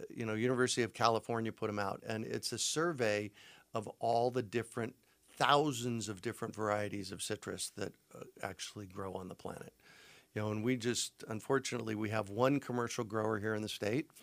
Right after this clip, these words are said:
So if you're buying, uh, Arizona state-grown citrus, it comes from Sunset Citrus Nursery down in Yuma. They're rock stars. There's third generation, um, growing citrus. And when the citrus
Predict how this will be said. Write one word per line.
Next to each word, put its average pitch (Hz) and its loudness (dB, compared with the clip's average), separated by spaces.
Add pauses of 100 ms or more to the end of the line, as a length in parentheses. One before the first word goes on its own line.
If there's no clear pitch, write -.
(340)
So 117 0
if 104 -4
you're 135 2
buying, 120 6 (460)
uh, 104 -4
Arizona 120 2
state-grown 117 2
citrus, - 0
it - -10
comes 110 -2
from 110 -4
Sunset 123 2
Citrus 131 0
Nursery 135 0
down 127 4
in 110 0 (300)
Yuma. 151 4
They're 113 6
rock 107 2
stars. 156 2
There's 117 -4 (420)
third 143 4
generation, 135 4 (600)
um, 101 -6
growing 113 2
citrus. 151 -2
And 107 -4
when 120 4 (320)
the 113 -4
citrus 143 2